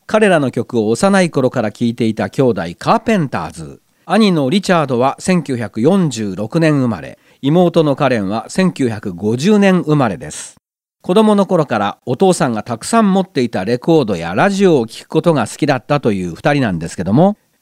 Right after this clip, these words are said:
えー、リチャードがピアノを弾くようになってバンドを始めた頃には、カレンはドラムを叩くようになっていました。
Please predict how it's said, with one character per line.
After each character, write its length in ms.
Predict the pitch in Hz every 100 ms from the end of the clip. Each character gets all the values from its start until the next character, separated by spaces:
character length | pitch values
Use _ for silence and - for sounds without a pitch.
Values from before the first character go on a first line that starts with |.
| _
え 160 | 139 135
ー、 20 |
リ 140 | 196
チ 100 | 214
ャ 100 | 196
ー 40 | 165
ド 100 | 139
が 160 | 120
ピ 180 | - 147
ア 100 | 196
ノ 120 | 180
を 80 | 170
弾 120 | - -
く 100 | 160
よ 160 | 156
う 40 | 120
に 100 | 98
な 120 | 98
っ 60 |
て 280 | - 135 127
バ 160 | 90 147
ン 100 | 202
ド 160 | 180
を 60 | 175
始 240 | 156 156
め 80 | 151
た 140 | 143 135
頃 200 | 131 101
に 100 | 87
は、 240 | 120 117 _ _
カ 140 | - 170
レ 100 | 190
ン 160 | 127
は 220 | 95 85 98
ド 160 | 123
ラ 160 | 139 226
ム 160 | 220
を 80 | 202
叩 300 | 180 180 190
く 100 | 170
よ 140 | 147 135
う 60 |
に 100 | 160
な 140 | 123 123
っ 60 |
て 120 | -
い 80 | 104
ま 120 | 80
し 80 | 78
た。 340 | - - -